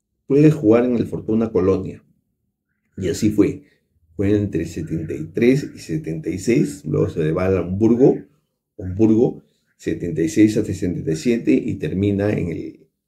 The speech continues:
en Alemania, en el Fortuna Colonia, hasta el setenta y ocho, el setenta y siete a setenta, setenta y ocho. Y su último equipo es el Ro-,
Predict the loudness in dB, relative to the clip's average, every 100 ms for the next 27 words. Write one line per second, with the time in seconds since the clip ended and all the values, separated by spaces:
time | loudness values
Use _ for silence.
0 | -12 -8 -6 -4 -2 0 0 0 0 -4
1 | -2 2 4 4 2 4 4 2 0 -4
2 | -10 _ _ _ _ -18 -10 -8 -6 -8
3 | -6 -6 -2 0 -2 -4 -8 -8 -10 -8
4 | -8 -6 -2 2 2 2 0 0 -6 -10
5 | -8 -8 -6 -8 -8 -20 -12 -10 -6 2
6 | 4 4 0 -16 _ _ _ _ _ _
7 | _ _ _ _ 0 4 8 8 8 6
8 | 6 6 6 6 6 4 4 4 4 2